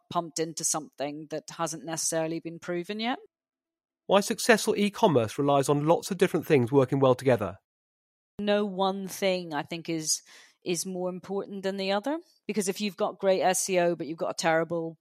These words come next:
Speaker 1: page experience, then it's not really gonna work anyway. Or if you've got a great page and you haven't done your S E O, then no one's gonna see your great page, you know. So it,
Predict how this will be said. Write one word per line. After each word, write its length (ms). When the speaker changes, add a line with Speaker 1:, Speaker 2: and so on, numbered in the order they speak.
Speaker 1:
page 500
experience, 840
then 380
it's 140
not 140
really 160
gonna 160
work 360
anyway. 440
Or 100
if 120
you've 140
got 180
a 60
great 300
page 500
and 100
you 60
haven't 200
done 160
your 140
S 260
E 80
O, 260
then 220
no 140
one's 180
gonna 180
see 240
your 100
great 280
page, 400
you 60
know. 160
So 220
it, 80